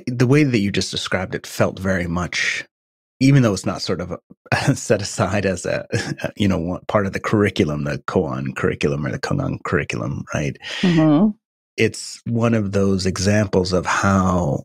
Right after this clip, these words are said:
Speaker 1: for me anyway, you can, like, the purpose of a koan is to give you this point of insight,
Speaker 2: Mm-hmm.
Speaker 1: right? Into s-,
Speaker 2: Right.
Speaker 1: really something that's much larger. It's not about the, th-,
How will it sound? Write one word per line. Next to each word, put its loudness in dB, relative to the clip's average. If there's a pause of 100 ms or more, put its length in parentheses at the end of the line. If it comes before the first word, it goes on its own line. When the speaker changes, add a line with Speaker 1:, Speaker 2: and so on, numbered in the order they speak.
Speaker 1:
for 2
me 6
anyway, 0 (1200)
you 2
can, 0 (300)
like, 4
the 0
purpose 0
of -4
a -6
koan -4 (540)
is 2 (1040)
to 2
give 2
you 0
this -4 (120)
point 0
of -4
insight, -6 (260)
Speaker 2:
Mm-hmm. 4 (160)
Speaker 1:
right? -4 (100)
Into 0
s-, 0
Speaker 2:
Right. 6
Speaker 1:
really 4
something -2
that's -6
much -2
larger. -2
It's -8
not 2
about -4
the, -2
th-, -12